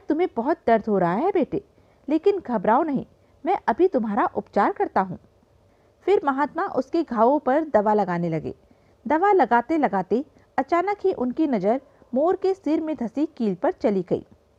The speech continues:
"अरे, इसके सिर में तो कील धंसी है। शायद तुम्हें इस कील से बहुत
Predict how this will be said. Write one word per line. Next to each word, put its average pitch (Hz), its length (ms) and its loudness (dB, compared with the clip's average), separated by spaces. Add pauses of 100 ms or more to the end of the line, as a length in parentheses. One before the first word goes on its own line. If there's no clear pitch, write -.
(280)
"अरे, 220 300 4 (400)
इसके 370 280 -2
सिर 294 260 -4
में 320 120 -4
तो 392 140 -2
कील 381 400 -2
धंसी 294 260 -2
है। - 220 -6 (680)
शायद 370 360 0
तुम्हें 294 240 -2
इस - 220 -4
कील 247 280 -2
से 330 140 -4
बहुत 269 260 -4